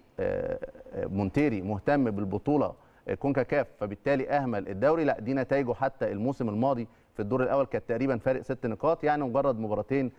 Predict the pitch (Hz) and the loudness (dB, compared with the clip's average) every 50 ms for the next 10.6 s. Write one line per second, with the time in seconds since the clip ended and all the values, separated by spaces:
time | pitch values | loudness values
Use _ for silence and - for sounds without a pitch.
0 | - - _ _ _ - 151 135 107 85 - - - 123 160 175 - 180 165 151 | -16 -20 _ _ _ 0 0 2 2 0 -4 -4 0 2 2 4 4 2 0 -2
1 | 143 - - _ _ _ _ _ _ _ - 113 123 127 120 131 165 175 - 151 | -4 -10 -16 _ _ _ _ _ _ _ -2 0 0 2 4 4 4 2 2 0
2 | 139 143 160 147 - 156 151 147 - _ _ _ _ _ _ _ - 139 151 139 | 0 0 -2 -2 -2 -4 -4 -6 -10 _ _ _ _ _ _ _ 2 4 4 4
3 | 120 - - 110 135 147 139 123 104 98 - 143 147 147 147 135 - - 117 117 | 2 2 0 0 0 0 0 -2 -2 0 0 2 2 2 2 0 0 -2 -2 0
4 | 117 113 139 143 131 117 - - 131 123 113 92 92 90 90 95 - 127 135 156 | 2 2 2 2 2 0 -2 -4 -6 -6 -4 -4 -4 -4 -6 -2 0 2 2 4
5 | 170 165 165 - - 131 120 - 156 151 - - 120 139 156 143 120 113 - 143 | 2 0 -2 -6 -8 -10 -6 -6 -6 -4 -4 -2 -2 -2 -2 -2 -4 -2 0 2
6 | 143 135 131 143 143 131 - 147 147 - 135 120 110 123 143 139 127 - 156 151 | 2 2 2 2 0 0 -2 -2 -2 0 0 2 2 2 2 2 2 0 -2 -2
7 | 143 127 135 127 - - - - - - - 123 131 139 135 - 147 165 185 156 | 0 2 2 2 2 0 -4 -10 -20 -8 -4 0 0 0 2 2 2 2 2 2
8 | 113 92 85 - - _ _ _ _ _ _ - - - - 180 180 175 175 160 | -2 -4 -6 -10 -14 _ _ _ _ _ _ -4 0 2 4 4 4 4 4 0
9 | 160 - - _ - 127 120 117 110 147 165 160 151 139 123 113 107 104 - - | 0 -2 -6 _ 0 0 0 2 2 2 2 4 4 2 2 2 0 0 -4 -6
10 | 139 143 151 139 131 117 104 107 113 143 156 160 | -6 -4 -2 -2 -2 0 0 2 2 2 2 2